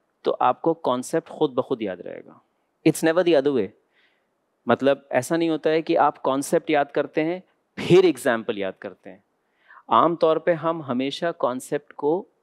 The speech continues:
एग्जाम्पल के through याद रख पाते हैं, because एग्जाम्पल आसान होता है याद रखना।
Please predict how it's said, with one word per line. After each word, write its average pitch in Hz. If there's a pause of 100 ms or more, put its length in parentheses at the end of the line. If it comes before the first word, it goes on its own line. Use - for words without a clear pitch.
एग्जाम्पल 135
के 170
through -
याद 104
रख 104
पाते 98
हैं, 123
because 147
एग्जाम्पल 147
आसान 143
होता 113
है 98
याद 95
रखना। -